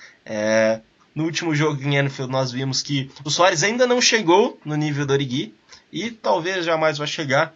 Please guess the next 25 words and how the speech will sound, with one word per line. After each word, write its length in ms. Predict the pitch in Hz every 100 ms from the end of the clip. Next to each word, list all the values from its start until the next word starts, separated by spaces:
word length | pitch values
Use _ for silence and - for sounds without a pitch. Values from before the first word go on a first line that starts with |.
| - _
Então 140 | - 143
aí 180 | 143 147
o 60 |
Barcelona 520 | 143 139 151 139 135 131
tá 140 | 143
tendo 180 | 139 131
que 60 | -
pagar 360 | 135 131 120
aí 100 | 127
mais 240 | 131 131 139
cento 300 | 143 139 139
e 20 |
trinta 320 | 135 135 135
milhões 320 | 127 120 127
no 100 | 131
Griezmann, 500 | 147 127 147 151 151 151 - - - - -
que 100 | 143
nada 280 | 143 143 147
mais 240 | 147 123
é 100 | 127
que 140 | 135 143
uma 420 | 139 135 135 131 _ _ -
Kardashian 800 | - 190 160 165 170 - 175 165
do 160 | 147 139
futebol. 580 | 151 151 127 107 -